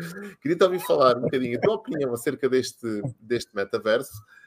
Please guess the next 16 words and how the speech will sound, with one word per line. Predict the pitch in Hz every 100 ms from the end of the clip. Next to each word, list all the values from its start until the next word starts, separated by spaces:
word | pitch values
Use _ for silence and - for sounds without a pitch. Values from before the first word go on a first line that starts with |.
| _ -
eh, | 120
se | 123
te | - 165
assusta | 151 156 143 -
ou | 123
não, | 107 110 151 -
eh, | 120 107
se | -
isso | 123 -
não | 123
te | 120
assusta, | 120 123 110 - 98 -
está | - 107
tudo | - 101
certo, | - 110 -
né? | 110 110